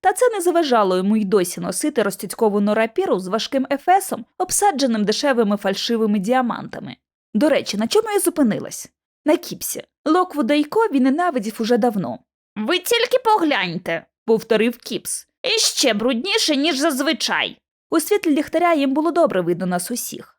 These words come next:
Локвудів одяг спереду добряче обгорів, а обличчя покреслили смуги від солі. Моє пальто й легінси вкрились чорним пилом, волосся розкуйовдилось,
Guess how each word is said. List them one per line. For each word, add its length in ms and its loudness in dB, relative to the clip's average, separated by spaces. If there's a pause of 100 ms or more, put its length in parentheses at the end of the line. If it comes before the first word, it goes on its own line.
(120)
Локвудів 520 0
одяг 300 0
спереду 460 0
добряче 480 0
обгорів, 440 0 (160)
а 120 2
обличчя 360 0
покреслили 600 0
смуги 420 0
від 160 -6
солі. 420 -4 (260)
Моє 240 4
пальто 300 0
й 100 4
легінси 540 -2
вкрились 420 -2
чорним 440 -2
пилом, 460 -2
волосся 360 2
розкуйовдилось, 1000 -4